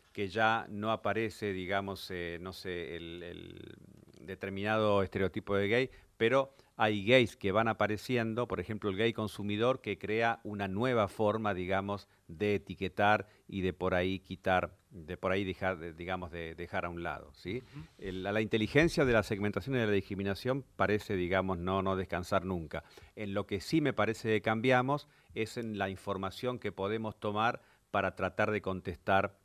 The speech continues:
Speaker 1: ¿m? Eh, lo que, digamos, las, las etiquetas que se pretendan imponer. Ahí sí que veo una diferencia.
Speaker 2: Ujú.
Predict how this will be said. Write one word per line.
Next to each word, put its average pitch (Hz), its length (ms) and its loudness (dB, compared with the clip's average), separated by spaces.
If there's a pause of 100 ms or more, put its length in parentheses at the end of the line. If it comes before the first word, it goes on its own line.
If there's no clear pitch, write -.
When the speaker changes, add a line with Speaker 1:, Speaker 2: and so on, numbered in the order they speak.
(160)
Speaker 1:
¿m? 92 240 -10 (320)
Eh, 80 920 -10
lo 87 200 -6
que, 82 280 -6
digamos, 87 400 -4
las, 90 160 0
las 95 120 -4
etiquetas 104 380 -2
que - 80 -14
se 98 160 -10
pretendan 87 840 -6
imponer. 80 480 -8
Ahí 113 100 0
sí 117 160 -8
que 90 140 -4
veo 82 100 -6
una 82 120 -10
diferencia. 80 600 -14
Speaker 2:
Ujú. 117 80 -20